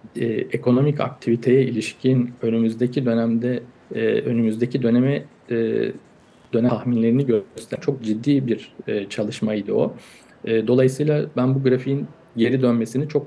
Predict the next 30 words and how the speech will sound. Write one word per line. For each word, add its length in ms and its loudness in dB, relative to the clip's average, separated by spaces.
isterim 560 -4
ve 200 2
beklerim. 480 -2
E, 380 2
çünkü 400 0
çıktı 300 -2
açığıyla 380 0
enflasyon 520 0
arasında 440 0
ciddi 340 -2
bir 140 -4
ilişki 440 -4
var. 160 -8
E, 320 -4
bu 180 2
ilişkiyi 480 -2
göstermek 640 -2
ve 80 -2
önümüzdeki 540 -4
dönemde, 920 -2
e, 260 0
bu 100 4
ikisinin 680 2
nasıl 300 2
ta-, 240 -6
e, 40 -2
hareket 540 0
edeceğini 480 -2
göstermek 680 -4
önemliydi. 640 2